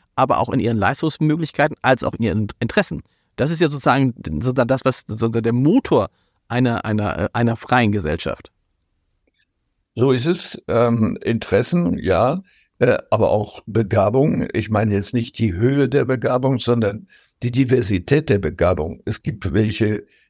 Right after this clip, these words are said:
Speaker 2: denen fällt es leicht, äh, Musik zu machen, äh, Klavier zu spielen, ein Instrument zu spielen, zu singen. Andere, äh, haben, äh, Qualifikationen im Bereich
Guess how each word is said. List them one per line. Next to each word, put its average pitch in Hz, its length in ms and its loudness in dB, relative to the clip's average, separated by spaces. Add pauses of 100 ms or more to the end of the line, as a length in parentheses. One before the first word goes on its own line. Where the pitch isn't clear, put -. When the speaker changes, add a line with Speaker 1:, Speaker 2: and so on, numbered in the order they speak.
(100)
Speaker 2:
denen 104 540 0
fällt 110 200 2
es 101 140 -4
leicht, 95 460 0
äh, 107 160 0
Musik 113 340 0
zu 123 120 2
machen, 101 260 2
äh, 73 280 -2
Klavier 110 360 0
zu 123 120 -4
spielen, 110 280 0
ein 95 140 2
Instrument 113 420 -2
zu 98 80 -8
spielen, 101 320 -2
zu 101 180 -6
singen. 120 400 0 (300)
Andere, 120 560 2
äh, 110 140 0
haben, 117 540 2
äh, 107 360 0
Qualifikationen 113 1080 0
im 110 240 -2
Bereich 104 460 0